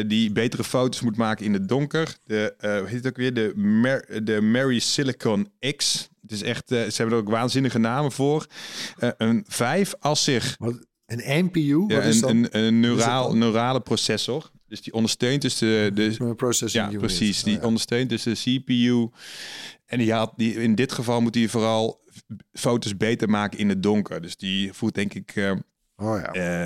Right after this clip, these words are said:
Speaker 1: eh, vooral veel kunstmatige intelligentie toe.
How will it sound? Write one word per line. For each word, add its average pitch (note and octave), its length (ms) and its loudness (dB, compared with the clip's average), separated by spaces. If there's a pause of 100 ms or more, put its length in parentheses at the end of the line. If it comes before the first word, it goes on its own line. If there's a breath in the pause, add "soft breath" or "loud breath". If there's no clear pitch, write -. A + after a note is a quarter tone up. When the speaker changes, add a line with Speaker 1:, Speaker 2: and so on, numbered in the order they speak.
(120)
Speaker 1:
eh, D#2 100 -10
vooral G2+ 260 -2
veel G2+ 100 -2
kunstmatige G2+ 600 0 (160)
intelligentie G2 640 -2 (240)
toe. G#2+ 200 0